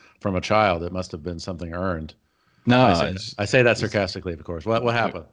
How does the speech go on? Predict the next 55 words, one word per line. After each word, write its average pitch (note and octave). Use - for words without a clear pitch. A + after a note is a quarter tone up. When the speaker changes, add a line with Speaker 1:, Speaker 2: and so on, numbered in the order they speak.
Speaker 2:
I, C#2+
well, F2+
everybody E2+
wants D2+
to D#2+
know. D#2
Um, D#2
it's -
time G#2+
to G#2+
turn A#2
the A2
T G#2+
V F#2
off F2+
and G2
go F#2
to F#2
bed. E2
Speaker 1:
Uh-huh. G2+
Speaker 2:
And F2
somebody F2
whined D#2+
and D2+
dined D#2
and D2+
actually D#2
was, E2
like, D#2
reaching F#2
for F#2+
the F2
remote D#2
like D#2+
a D2+
zombie, D#2+
and D#2
I D2+
had D2
to, D2+
like, D2
grab D#2
them E2+
and D2+
pull G#2
them F2+
away. E2
And D2+
it's D2+
like, D#2
"No, G2+
no, G2+
no." G#2
And E2+
then, D2+